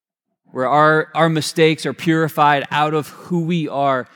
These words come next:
And it says that God will be so intimately involved, is that he says he will wipe away every tear, and there will be no more death or mourning or crying or pain, because we've entered into a new order, a new system, a new heaven.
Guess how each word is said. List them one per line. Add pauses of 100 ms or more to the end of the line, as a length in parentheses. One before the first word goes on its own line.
(200)
And
it
says
that
God
will
be
so
intimately
involved, (440)
is
that
he
says
he
will
wipe
away
every
tear,
and
there
will
be
no
more
death
or
mourning (360)
or
crying
or
pain, (1300)
because
we've
entered
into
a
new
order, (380)
a
new
system, (160)
a
new
heaven.